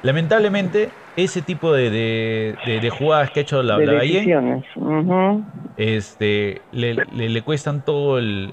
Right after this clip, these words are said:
Speaker 1: el, el campeonato otra vez. Porque supone de
Speaker 2: Sí,
Speaker 1: que,
Speaker 2: sí, sí.
Speaker 1: eh, Melgar ganando,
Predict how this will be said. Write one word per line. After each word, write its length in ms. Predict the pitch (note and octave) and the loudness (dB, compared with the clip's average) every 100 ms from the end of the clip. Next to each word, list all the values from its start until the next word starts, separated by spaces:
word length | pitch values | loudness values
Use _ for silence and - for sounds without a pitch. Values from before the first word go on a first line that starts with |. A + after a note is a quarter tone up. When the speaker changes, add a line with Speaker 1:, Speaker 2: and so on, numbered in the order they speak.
| - | -8
Speaker 1:
el, 300 | G#2+ G2 F#2+ | -6 -6 -4
el 140 | G2+ | -4
campeonato 420 | G#2+ G#2+ A2+ A#2+ A#2 | -4 -4 -2 -2 0
otra 160 | A2 | 0
vez. 180 | G2 G#2 - - - - - | 0 -2 -8 -20 -20 -20 -8
Porque 220 | A#2 A#2+ B2 | -2 0 0
supone 320 | C3+ F3 C3 | 0 0 2
de 120 | A#2+ | 0
Speaker 2:
Sí, 40 | A#2 | 2
Speaker 1:
que, 200 | C4+ - | 2 2
Speaker 2:
sí, 120 | F3+ | 2
sí. 80 | - | 2
Speaker 1:
eh, 160 | B2 A#2+ | 2 0
Melgar 360 | B2+ D#3+ F#3+ | 0 2 2
ganando, 600 | G3+ G3 G3+ F#3+ G#3 A3+ | 4 4 2 2 0 0